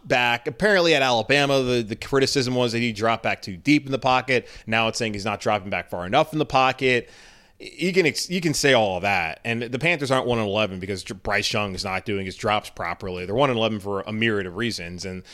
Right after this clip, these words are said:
the offense isn't just bad because of Bryce Young is not dropping back far enough. His fundamentals are off. It's that, you know, O-line's terrible, they've been banged up, and the receiving talent's not great. Even if Bryce Young is going even further in his drop back, and we,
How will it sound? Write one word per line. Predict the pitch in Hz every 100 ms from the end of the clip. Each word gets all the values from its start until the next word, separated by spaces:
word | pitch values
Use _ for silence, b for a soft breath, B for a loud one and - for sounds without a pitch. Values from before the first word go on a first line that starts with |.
| B
the | 127
offense | 135 135 135 123 117
isn't | 110
just | 113 90
bad | 98 107 107
because | 110 98
of |
Bryce | 107 104 98
Young | 104 101 92 B B
is | 104 90 - -
not | 104 92
dropping | - 104 98
back | 98 113 -
far | 98
enough. | 87 82
His | 101 95
fundamentals | 113 101 110 107 92
are | 98
off. | 113 85
It's | 82 -
that, | 90 107
you | 92
know, | 85
O-line's | 113 98 92 98 -
terrible, | 95 87 87 95 101 b b
they've | 104
been | 104 101
banged | 92 104 101 92
up, | 98 -
and | 104
the |
receiving | 98 - 139 127 104
talent's | - 95 95
not | 120 82
great. | - 127 71 - b b b b
Even | 196 226 226
if | -
Bryce | 151 143
Young | 143 131 123
is | 95
going | 113 117 110
even | 110
further | 98 104 104
in | 104
his | 98
drop | 104 95 95
back, | 101 98 98
and | 110
we, | 107